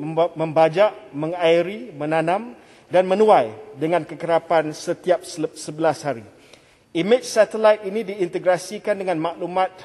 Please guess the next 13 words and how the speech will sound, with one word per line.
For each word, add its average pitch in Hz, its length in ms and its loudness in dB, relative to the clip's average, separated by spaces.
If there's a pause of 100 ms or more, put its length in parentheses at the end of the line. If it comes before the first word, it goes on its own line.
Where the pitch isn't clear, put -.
(200)
sempadan 185 560 2
pentadbiran, 151 720 -4 (480)
skim 208 480 -6
pengairan, 156 560 2 (240)
maklumat 190 640 -2
pesawah 190 560 2
dan 170 240 0
lot 190 240 2
sawah 185 400 0
dalam 165 320 -2
satu 185 560 -4
pengkalan 165 480 -2
data 147 480 -2